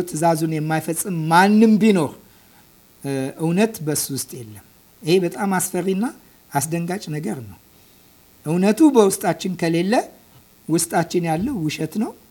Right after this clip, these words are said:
ውስጣችን ያለው ስተት ነው። ውስጣችን ያለው ከጽድቅ የራቀ ነገር ነው። ስለዚህ በጣም ከፍተኛ አደጋ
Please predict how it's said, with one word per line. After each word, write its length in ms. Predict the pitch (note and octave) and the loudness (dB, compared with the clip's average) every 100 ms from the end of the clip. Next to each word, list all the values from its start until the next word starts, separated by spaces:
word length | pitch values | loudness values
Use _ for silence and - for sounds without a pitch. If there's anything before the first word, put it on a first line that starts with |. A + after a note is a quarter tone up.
| _ | _
ውስጣችን 500 | D#3+ - G3 D#3 - E3 | -6 -6 -6 -8 -6 -6
ያለው 280 | D#3 D#3+ | -4 -4
ስተት 320 | D#3 - D#3 - | -6 -6 -8 -6
ነው። 140 | B3 - _ _ _ | -6 -6 _ _ _
ውስጣችን 520 | F3+ - - G3+ G3+ F3 | -4 -2 -4 -4 -4 -4
ያለው 280 | D#3 F#3 C#4 | -4 -6 -6
ከጽድቅ 420 | - D#3 C#3 - | -6 -6 -8 -10
የራቀ 320 | D#3+ C#3 C#3+ - | -12 -10 -10 -10
ነገር 300 | C#3+ C#3+ D#3 | -8 -6 -4
ነው። 180 | F3+ F4 - _ _ _ _ _ - | -4 -6 -10 _ _ _ _ _ -8
ስለዚህ 500 | - D3+ C#3+ C#3+ D#3 - _ _ _ _ _ _ | -4 -2 0 -2 -4 -6 _ _ _ _ _ _
በጣም 260 | D#3 F3+ D#3+ | -6 -4 -6
ከፍተኛ 520 | D3+ D3+ D#3 C#3+ D3+ G3+ C4 _ _ _ _ _ | -8 -10 -10 -10 -6 -8 -10 _ _ _ _ _
አደጋ 320 | D#3 D3+ C#3+ | -2 0 -2